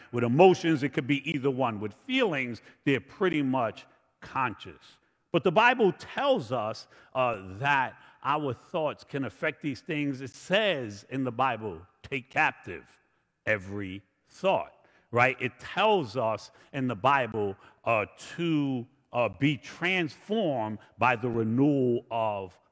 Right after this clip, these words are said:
our mind. Um, what we think certainly impacts what we feel. So as we go through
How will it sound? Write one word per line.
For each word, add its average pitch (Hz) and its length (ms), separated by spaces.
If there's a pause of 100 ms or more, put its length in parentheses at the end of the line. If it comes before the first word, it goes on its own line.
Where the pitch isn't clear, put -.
(180)
our 101 540 (260)
mind. 92 580 (440)
Um, 98 200
what 110 320
we 120 220
think 95 640 (680)
certainly 110 1040 (380)
impacts 123 1200 (320)
what 113 500
we 101 540 (440)
feel. 107 400 (320)
So 143 340
as 131 300
we 165 180
go 170 260
through 156 480